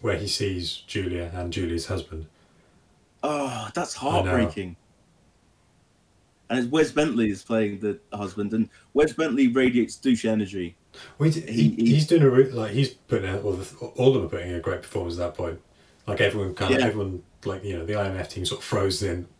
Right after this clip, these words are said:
Speaker 1: What, what are we doing? Ethan, where you can see it sort of play out on his face. Julia as well, and, uh, yeah, Julia's husband is kind of like, obviously he knows that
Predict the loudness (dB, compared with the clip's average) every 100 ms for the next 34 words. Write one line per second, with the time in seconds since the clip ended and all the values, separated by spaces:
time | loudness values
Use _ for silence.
0 | -8 -6 -6 -8 -8 -8 -6 -6 -8 -6
1 | -6 -6 -8 -6 -6 -8 -10 -6 -6 -8
2 | -12 -12 -10 -8 -8 -8 -8 -6 -6 -6
3 | -8 -14 -20 -20 _ -4 -2 -4 -6 -6
4 | -4 -2 0 -2 -4 _ _ -8 -8 -10
5 | _ _ -6 -6 -10 -10 -6 -4 -4 -6
6 | -6 -8 -6 -8 -4 -4 -4 -8 -10 -20
7 | -8 -4 -2 -2 -4 -12 -2 2 2 0
8 | -4